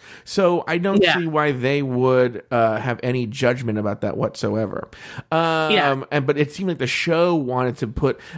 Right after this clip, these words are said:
Speaker 1: again, like you and I said at the very beginning, the show seemed to be written by, like, older, by either older white gay men or a bunch of gay, a bunch of straight women.
Speaker 2: Yeah,
Speaker 1: Or a
Speaker 2: I, I
Speaker 1: mix.
Speaker 2: agree.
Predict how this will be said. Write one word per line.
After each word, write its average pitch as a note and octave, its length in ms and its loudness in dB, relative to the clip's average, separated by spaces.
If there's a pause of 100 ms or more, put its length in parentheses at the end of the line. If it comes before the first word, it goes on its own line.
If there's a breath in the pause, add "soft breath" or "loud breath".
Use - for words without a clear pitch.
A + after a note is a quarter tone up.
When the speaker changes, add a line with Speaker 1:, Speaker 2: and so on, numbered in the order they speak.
Speaker 1:
again, A3+ 320 2
like E3 120 0
you F#3 180 2
and G3+ 80 4
I F3+ 80 4
said E3 260 2
at D3 80 -4
the C#3+ 60 -2
very D3 200 4
beginning, C#3 520 0 (260 loud breath)
the E3 100 2
show A3 380 2
seemed G#3+ 300 0
to F#3+ 40 -4
be F#3 140 -2
written D3+ 320 2
by, C3+ 160 4
like, A#2+ 260 0
older, E3+ 600 2 (100)
by C#3+ 120 4
either D3 380 2
older E3+ 320 4
white D3+ 380 0
gay C#3+ 240 2
men D3+ 420 0
or B2+ 240 4
a B2 60 4
bunch C3 420 0
of C#3 200 -4
gay, B2 180 2
a A#2+ 260 0
bunch B2 220 4
of C#3 80 -6
straight B2 380 2
women. G#2+ 400 -2 (420)
Speaker 2:
Yeah, D3+ 340 2
Speaker 1:
Or C3+ 100 2
a C3 40 4
Speaker 2:
I, - 40 4
I A#2+ 80 2
Speaker 1:
mix. A#3+ 160 2 (120)
Speaker 2:
agree. B3+ 220 2